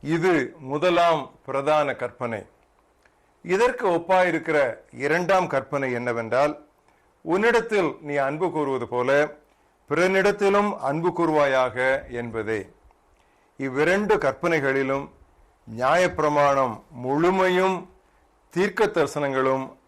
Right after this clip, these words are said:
அடங்கியிருக்கிறது" என்றார். இன்றைய மனப்பாட வசனம் ஒன்று யோவான் நான்காம் அத்தியாயம் இருபதாம் வசனம். "கடவுளிடம் அன்பு செலுத்துகிறேன்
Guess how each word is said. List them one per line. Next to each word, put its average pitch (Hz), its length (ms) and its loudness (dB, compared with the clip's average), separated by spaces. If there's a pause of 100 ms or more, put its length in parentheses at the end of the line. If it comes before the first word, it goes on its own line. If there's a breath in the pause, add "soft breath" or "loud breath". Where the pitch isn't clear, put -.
அடங்கியிருக்கிறது" 123 1120 -4 (160)
என்றார். 98 540 -10 (1500 soft breath)
இன்றைய 135 360 0
மனப்பாட 139 380 2
வசனம் 139 520 -2 (580 soft breath)
ஒன்று 175 320 0
யோவான் 151 640 0
நான்காம் 143 600 -2
அத்தியாயம் 123 720 -2
இருபதாம் 127 400 -2
வசனம். 101 340 -10 (1040 soft breath)
"கடவுளிடம் 175 760 2 (560)
அன்பு 180 500 -2
செலுத்துகிறேன் 151 760 0